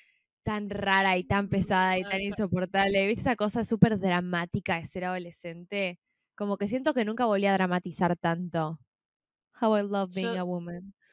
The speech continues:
Speaker 2: yo sí, volví a dramatizar mucho más y no extraño ser adolescente ni un poquito, tipo, no, pero no pago ni en pedo por ser adolescente de vuelta.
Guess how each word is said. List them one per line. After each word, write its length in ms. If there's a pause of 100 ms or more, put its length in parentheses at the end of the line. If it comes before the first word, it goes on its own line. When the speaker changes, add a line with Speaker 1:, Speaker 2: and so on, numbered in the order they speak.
(100)
Speaker 2:
yo 240
sí, 540
volví 160
a 140
dramatizar 440
mucho 280
más 380
y 160
no 140
extraño 340
ser 140
adolescente 540
ni 80
un 80
poquito, 360
tipo, 280
no, 220
pero 180
no 160
pago 240
ni 80
en 140
pedo 260
por 140
ser 120
adolescente 460
de 80
vuelta. 500